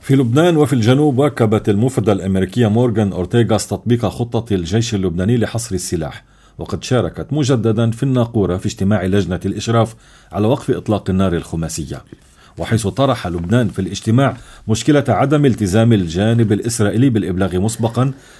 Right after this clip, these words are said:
عن المواقع التي يشكك بوجود مخازن أسلحة فيها، وهي في مناطق انتشار الجيش.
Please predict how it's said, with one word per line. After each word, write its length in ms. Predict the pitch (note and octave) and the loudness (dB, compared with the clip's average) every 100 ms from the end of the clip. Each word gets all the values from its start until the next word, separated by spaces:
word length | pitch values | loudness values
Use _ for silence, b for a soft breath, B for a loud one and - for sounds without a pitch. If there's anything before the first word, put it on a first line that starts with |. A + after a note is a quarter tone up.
| B | B
عن 160 | G#2+ A2+ | 0 2
المواقع 540 | G2+ G2 B2 B2 G2+ | 4 2 2 0 -2
التي 400 | G#2+ G#2+ G#2+ F#2+ G#2+ | 0 0 0 0 0
يشكك 540 | G#2+ D#3 D3+ A#2 A#2 | 0 -2 0 -2 0
بوجود 440 | F#2+ G2 F#2+ B2 | -2 0 2 2
مخازن 500 | G2 F#2 - G#2+ G2 | 2 0 0 2 0
أسلحة 360 | G#2+ A#2 G2+ G2+ | -2 -6 -8 -8
فيها، 320 | A2+ A#2 C#2 - b b - | -4 -4 -4 -12 b b -6
وهي 200 | F#2+ E2+ | -4 -2
في 120 | F#2 | -2
مناطق 460 | F#2 A2 A2 G2+ | 0 0 -2 -2
انتشار 380 | F#2 F2+ - G#2+ | -4 -4 -4 -2
الجيش. 540 | E2+ D#2 F2 D2+ - | -2 -4 -4 -4 -8